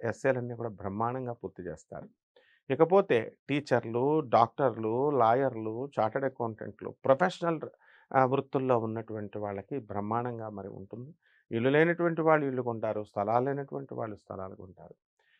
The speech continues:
ఇక వన్, ఆ, పెన్షనర్స్ ఎవరైతే ఉన్నారో అటువంటి వాళ్ళందరికీ కూడా వన్ టైమ్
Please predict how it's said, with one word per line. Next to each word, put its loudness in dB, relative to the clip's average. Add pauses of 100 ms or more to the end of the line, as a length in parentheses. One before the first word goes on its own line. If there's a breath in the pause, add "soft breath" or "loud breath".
(140)
ఇక -6 (560)
వన్, 2 (380)
ఆ, -2
పెన్షనర్స్ 4
ఎవరైతే 8
ఉన్నారో 0
అటువంటి -2
వాళ్ళందరికీ 0
కూడా -2 (420)
వన్ 4
టైమ్ 4